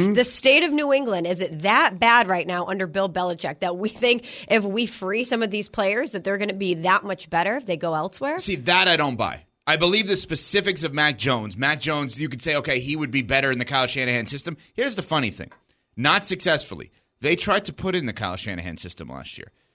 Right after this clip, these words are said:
Speaker 2: That's what they actually tried to do with Matt Patricia and that zone, uh, run game, et cetera. It was a disaster. And that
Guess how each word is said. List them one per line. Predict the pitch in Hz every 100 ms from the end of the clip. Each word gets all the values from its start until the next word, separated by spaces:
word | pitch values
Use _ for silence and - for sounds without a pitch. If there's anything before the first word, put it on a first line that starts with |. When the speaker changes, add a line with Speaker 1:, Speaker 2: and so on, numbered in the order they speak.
| _ -
Speaker 2:
That's | 143 202 120
what | 127 196
they | 170 151
actually | 147 - 127
tried | - 143 131
to | 101
do | 143
with | 131 110
Matt | 127 123
Patricia | 120 - 143 123 107
and | 98 113
that | 117 95
zone, | 120 135 135 127 - _
uh, | - 117
run | 110 139 147
game, | 139 151 143
et | 120
cetera. | 139 143 160 160 -
It | -
was | 135 120
a |
disaster. | 117 117 120 123 135 - 190 185 - _ -
And | 160 165
that | 156 -